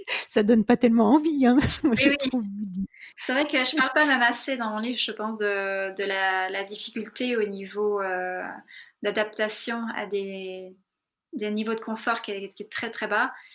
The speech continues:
Speaker 2: Ça, c'est vrai que je, j'omets quand même pas mal cette réalité. Donc c'est vrai que j'ai l'impression d'être quelqu'un d'assez, heu, aérien, à être que dans l'esprit, et cetera. Alors qu'effectivement, le parcours est un peu difficile, heu,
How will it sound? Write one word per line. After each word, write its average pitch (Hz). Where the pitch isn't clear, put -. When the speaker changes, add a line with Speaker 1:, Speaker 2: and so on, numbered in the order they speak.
Speaker 2:
Ça, 240
c'est 226
vrai 220
que 208
je, 202
j'omets 214
quand 214
même 196
pas 185
mal 190
cette -
réalité. 196
Donc 196
c'est 208
vrai 277
que 269
j'ai 247
l'impression 240
d'être 226
quelqu'un 226
d'assez, 226
heu, 196
aérien, 226
à 190
être 190
que 226
dans 208
l'esprit, 214
et 185
cetera. 196
Alors 202
qu'effectivement, 233
le 214
parcours 214
est 214
un 202
peu 214
difficile, 214
heu, 190